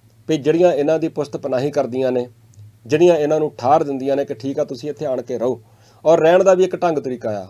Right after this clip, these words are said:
ਹੁਣ ਜੇ ਪੰਜਾਬੀਆਂ ਦੀ ਗੱਲ ਕਈ ਕਰਦੇ ਨੇ, ਜਿੱਦਾਂ ਮੈਂ ਪਹਿਲਾਂ ਕਹਿ ਕੇ ਹਟਿਆ ਕਿ ਤਰਕ ਤੇ ਦਲੀਲਾਂ ਪੰਜਾਬੀ ਇੱਧਰੋਂ ਉੱਧਰ ਜਾ ਕੇ।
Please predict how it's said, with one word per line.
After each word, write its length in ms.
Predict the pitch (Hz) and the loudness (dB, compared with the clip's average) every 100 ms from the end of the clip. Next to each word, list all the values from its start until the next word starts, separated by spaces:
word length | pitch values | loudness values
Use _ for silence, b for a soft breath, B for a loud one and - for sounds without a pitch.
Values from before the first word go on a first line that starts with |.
| - | -6
ਹੁਣ 100 | 156 | -2
ਜੇ 100 | 170 | 0
ਪੰਜਾਬੀਆਂ 480 | 160 139 139 156 160 | 0 0 2 2 0
ਦੀ 100 | 151 | 2
ਗੱਲ 140 | 147 | 0
ਕਈ 140 | 151 170 | -2 -2
ਕਰਦੇ 260 | 143 131 | -2 -2
ਨੇ, 80 | 156 | -2
ਜਿੱਦਾਂ 160 | 160 156 | -2 -2
ਮੈਂ 80 | |
ਪਹਿਲਾਂ 240 | 147 156 165 | -2 -2 -2
ਕਹਿ 180 | 143 139 | -4 -4
ਕੇ 100 | 139 | -4
ਹਟਿਆ 140 | 151 | -4
ਕਿ 100 | 143 | -4
ਤਰਕ 280 | 143 135 123 | -4 -4 -4
ਤੇ 140 | 147 | -8
ਦਲੀਲਾਂ 300 | 135 135 135 | -6 -4 -4
ਪੰਜਾਬੀ 400 | 143 127 135 139 | -4 0 0 -2
ਇੱਧਰੋਂ 220 | 143 143 | -4 -2
ਉੱਧਰ 180 | 139 156 | 0 0
ਜਾ 180 | 143 127 | 2 0
ਕੇ। 160 | 127 | -2